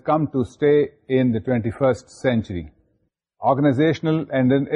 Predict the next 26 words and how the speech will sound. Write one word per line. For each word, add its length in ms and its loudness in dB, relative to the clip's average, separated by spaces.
industrial 420 0
psychology 640 0
touches 320 0
upon 580 2
such 260 -2
topics 520 0
as 480 2
globalization. 760 2
ہم 100 2
نے 80 4
آپ 180 2
کو 100 -2
بتایا 380 2
تھا 140 4
کہ 80 -4
یہ 180 2
گلوبلائزیشن 720 2
جو 120 4
ہے، 200 4
یہ 100 4
کوئی 200 4
ماڈرن 360 2
بز 300 2
ورڈ 240 2
نہیں 260 4
ہے 180 6